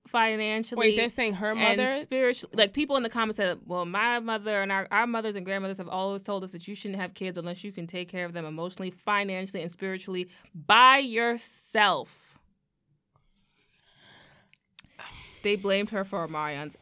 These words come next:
Speaker 1: absence. Why did she have a kid with a man who's not her husband?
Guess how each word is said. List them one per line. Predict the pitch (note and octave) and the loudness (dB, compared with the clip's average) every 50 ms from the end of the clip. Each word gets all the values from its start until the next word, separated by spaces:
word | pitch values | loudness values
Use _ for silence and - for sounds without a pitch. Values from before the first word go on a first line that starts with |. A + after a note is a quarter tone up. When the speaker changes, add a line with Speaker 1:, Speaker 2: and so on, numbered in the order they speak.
| _ | _
Speaker 1:
absence. | - C#4 D#4 D#4 D#4 D#4 - - - - D4+ D4 C#4+ C#4+ C#4+ C#4+ C#4 D4 D4 - - - - _ _ _ _ _ _ _ _ _ _ _ - | 2 4 4 4 4 2 -2 -8 -6 -2 0 2 2 2 2 0 -2 -4 -6 -8 -16 -20 -20 _ _ _ _ _ _ _ _ _ _ _ -10
Why | D#3+ E3+ D#3+ D#3+ | -6 -6 -4 -4
did | D#3+ D#3 | -6 -8
she | - - E3 | -10 -8 -8
have | D3+ D3 D3+ | -8 -8 -10
a | |
kid | D3+ - - - F3 D#3+ | -12 -16 -10 -8 -8 -8
with | D#3 D3+ E3+ | -8 -10 -12
a | E3 | -12
man | E3 D#3+ D3+ D#3 D#3 - | -12 -10 -12 -12 -12 -14
who's | E3 D3 | -14 -12
not | D#3+ D#3+ D3+ C#3+ | -10 -10 -10 -10
her | - - D#3 D3 | -12 -12 -14 -14
husband? | - - - C4 D4+ D#4 D4+ D4+ D4+ C4+ - _ - C4+ C4 C4 C4 A#3+ A#3+ A#3+ A3+ - | -14 -12 -6 -2 0 2 2 2 0 -2 -6 _ 2 4 4 4 4 0 -2 -4 -8 -12